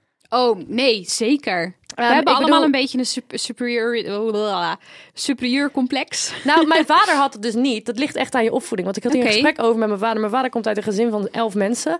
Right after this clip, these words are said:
Speaker 1: Mhm.
Speaker 2: En, ehm, hij voelde heel erg dat hij een klein schakeltje was in de hele wereld. En dat hij, hij niet zo belangrijk was.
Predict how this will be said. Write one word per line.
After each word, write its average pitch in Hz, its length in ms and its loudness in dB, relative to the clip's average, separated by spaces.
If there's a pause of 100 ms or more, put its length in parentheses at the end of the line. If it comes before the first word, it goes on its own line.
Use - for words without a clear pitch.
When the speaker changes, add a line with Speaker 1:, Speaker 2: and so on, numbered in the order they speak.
Speaker 1:
Mhm. 226 120 -2 (320)
Speaker 2:
En, 233 460 2
ehm, 220 400 2 (320)
hij 277 260 2
voelde 285 340 0
heel 254 400 2
erg 240 240 0
dat 214 140 -2
hij 220 340 0
een 214 120 -4
klein 226 380 0
schakeltje 240 520 -2
was 202 200 -2
in 208 80 -2
de 196 80 0
hele 208 200 0
wereld. 220 340 0
En 226 60 -2
dat 208 140 -2
hij, 214 240 -2
hij 226 220 0
niet 285 160 4
zo 226 140 2
belangrijk 202 440 0
was. - 240 -4